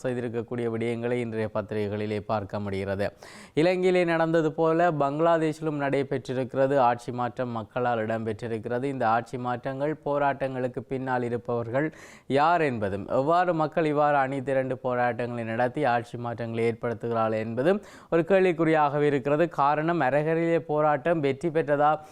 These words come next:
அல்லது தோல்வி அடைந்ததா என்கின்ற கேள்விக்கு இன்னமும் விடை கிடைக்காததாகவே இருக்கிறது. எனவே இந்த காலத்திலே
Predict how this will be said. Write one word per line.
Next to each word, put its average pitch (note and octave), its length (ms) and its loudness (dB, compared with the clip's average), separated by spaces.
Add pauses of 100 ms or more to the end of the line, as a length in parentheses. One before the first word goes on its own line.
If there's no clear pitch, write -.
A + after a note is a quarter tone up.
(180)
அல்லது D3 280 4
தோல்வி F3 360 4
அடைந்ததா D3 500 4
என்கின்ற C3 460 -2
கேள்விக்கு D3 500 -2
இன்னமும் C3+ 360 -4
விடை B2 240 0
கிடைக்காததாகவே A2+ 840 -2
இருக்கிறது. G#2 500 -2
எனவே D3+ 220 0
இந்த D#3+ 180 -2
காலத்திலே B2 500 -2